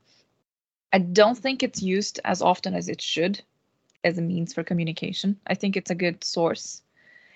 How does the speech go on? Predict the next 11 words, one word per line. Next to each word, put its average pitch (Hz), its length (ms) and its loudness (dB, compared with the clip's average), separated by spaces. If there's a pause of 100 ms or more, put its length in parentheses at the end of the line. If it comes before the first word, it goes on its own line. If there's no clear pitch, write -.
And 220 120 6
it 220 80 2
doesn't 226 240 6
matter 214 200 8
which 196 200 2
social 190 340 0
media 175 240 2
it 175 120 -6
could 160 180 -2
be. 165 320 0 (120)
Um, 180 460 2